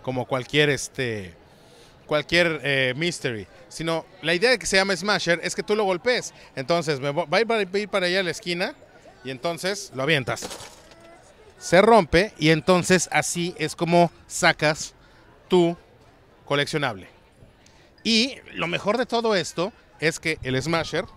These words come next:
voy a agarrar esta que está armada, el Smasher lo puedes, este, o sea, una vez que se, se abre y se rompe, lo puedes volver a unir. ¿Ves? Y entonces esto tarda un rato,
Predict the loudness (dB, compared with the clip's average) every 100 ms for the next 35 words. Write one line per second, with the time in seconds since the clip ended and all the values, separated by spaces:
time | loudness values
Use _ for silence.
0 | -20 -20 -20 -20 -6 -2 0 0 -2 -4
1 | -8 -6 -4 -4 -6 -8 -14 -20 -18 -20
2 | -20 -10 -8 0 0 2 0 0 0 0
3 | -2 -10 -20 -20 -20 -12 -12 -12 -18 -10
4 | -8 -6 -8 -12 -18 -20 -20 -20 -20 -20
5 | -20 -20 -20 -20 -20 -20 -20 _ -14 -10
6 | -8 -4 -2 -2 -2 -4 -2 -2 -4 -6
7 | -4 -2 -2 -6 -10 -12 -8 -8 -8 -10
8 | -12 -16 _ -20 -20 -20 -20 -14 -10 -6
9 | -4 -4 -4 -4 -2 0 -2 -2 -6 -10
10 | -20 -20 -20 -20 -20 -20 -20 -20 -20 -18
11 | -18 -20 -20 -20 -20 -20 -20 -20 -20 -20
12 | -20 -20 -20 -20 -16 -6 -2 -2 -4 -4
13 | -4 -2 -2 0 -2 0 -2 -2 -8